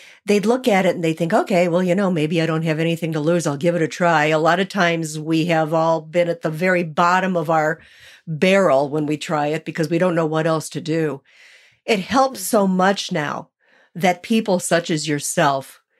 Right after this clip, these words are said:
can go on, on the internet and, like you said, find a credible doctor, a very credible, highly respected hospital for children that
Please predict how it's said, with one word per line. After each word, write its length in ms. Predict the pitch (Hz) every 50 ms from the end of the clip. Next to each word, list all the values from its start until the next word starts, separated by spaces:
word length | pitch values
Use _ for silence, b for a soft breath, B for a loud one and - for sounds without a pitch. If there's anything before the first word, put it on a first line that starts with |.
| b b b b b b -
can 260 | 175 165 160 151 147
go 300 | - 190 190 208 220 240
on, 340 | 240 214 202 185 180 202 254 _ _ _ _ -
on 320 | 156 165 165 165 165 160 151
the 180 | 165 160 151
internet 400 | 143 135 131 127 120 120 - - -
and, 120 | 156 156
like 240 | 165 156 156 156 -
you 120 | 185 185 185
said, 340 | - - 156 113 - -
find 460 | - - - 190 180 175 175 170 - - - -
a 80 | 160
credible 500 | 156 - - - 180 185 196 180 202 180
doctor, 480 | 151 160 127 127 139 127 - 151 135 -
a 120 | - 143 147
very 500 | 143 139 135 - 180 185 190 190 175 156
credible, 400 | - - 165 147 147 135 139 127
highly 500 | - - - 226 220 233 247 247 196 165
respected 760 | 156 139 135 - - - 123 127 - - 127 127 - - - B B B B B B B B B B B B -
hospital 680 | - 190 170 160 151 - - 151 139 - 139 135 - _
for 160 | _ - 151
children 640 | 143 - - 170 147 151 - - 131 127 143 - 180 208
that 440 | 165 151 175 165 165 165 - -